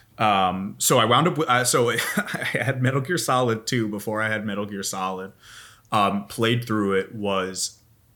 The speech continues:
um, in love with it, knew a little bit of the lore of Metal, Metal Gear Solid. Um, like Patrick said, like, loved, like, um, the metatextual elements of it. Um, and, uh,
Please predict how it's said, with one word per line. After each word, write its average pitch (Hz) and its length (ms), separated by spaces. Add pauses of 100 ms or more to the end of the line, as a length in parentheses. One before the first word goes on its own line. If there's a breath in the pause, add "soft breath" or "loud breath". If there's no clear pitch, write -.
(420)
um, 87 520 (1040)
in 117 180
love 117 260
with 120 160
it, 110 160
knew 135 360
a 147 40
little 147 220
bit 139 140
of 120 60
the 120 60
lore 110 280
of 104 80
Metal, 104 360
Metal 104 260
Gear 98 200
Solid. 92 640 (100)
Um, 90 520 (1000)
like 110 180
Patrick 110 360
said, 101 200
like, 95 180 (100)
loved, 110 420
like, 98 380 (720 soft breath)
um, 90 600
the 113 160
metatextual 95 880
elements 90 460
of 90 160
it. 90 280 (140)
Um, 85 600 (380)
and, 90 600 (140)
uh, 90 260